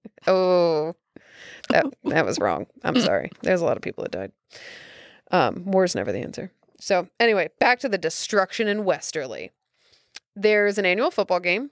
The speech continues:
Speaker 1: between Westerly and Stonington, Connecticut, always played on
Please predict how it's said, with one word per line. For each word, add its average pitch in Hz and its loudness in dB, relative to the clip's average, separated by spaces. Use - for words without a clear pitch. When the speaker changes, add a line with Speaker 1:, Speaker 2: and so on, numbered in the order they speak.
Speaker 1:
between 208 -2
Westerly 185 0
and 185 -2
Stonington, 196 -2
Connecticut, 175 0
always 202 4
played 180 2
on 165 2